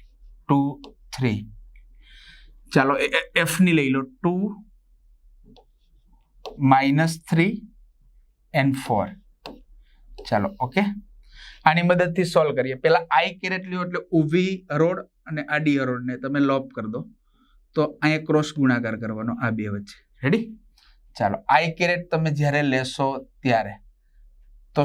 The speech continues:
શું થશે અહીંયા? It's is equal to I caret, ક્રોસ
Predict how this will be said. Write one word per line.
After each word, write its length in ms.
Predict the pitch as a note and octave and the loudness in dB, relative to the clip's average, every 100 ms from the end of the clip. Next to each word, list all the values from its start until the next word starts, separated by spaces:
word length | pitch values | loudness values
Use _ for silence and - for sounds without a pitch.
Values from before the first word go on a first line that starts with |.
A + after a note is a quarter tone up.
| C#3+ | 0
શું 140 | E3 D#3+ | -2 0
થશે 220 | C#3 C#3+ | 0 0
અહીંયા? 220 | C3 C#3 - _ _ _ _ - _ _ _ _ _ _ _ _ _ _ _ _ C#3+ | -2 -4 -10 _ _ _ _ -20 _ _ _ _ _ _ _ _ _ _ _ _ -4
It's 160 | - - - - - - - - - - D3 | -2 -6 -12 -20 -20 -20 -20 -20 -20 -2 2
is 120 | - | 2
equal 300 | D#3+ D#3 A#2 G#2+ A2 | 2 2 2 0 -2
to 80 | G3+ - - _ - - C3 | -4 -4 -14 _ -8 2 2
I 40 | C#3+ C3+ | 2 -2
caret, 320 | C#3+ F#3 F#3+ - - - - - - _ _ _ _ - - _ _ _ _ _ - | 0 0 -2 -12 -20 -20 -20 -20 -20 _ _ _ _ -20 -20 _ _ _ _ _ -2
ક્રોસ 240 | D#3+ D#3+ | 0 2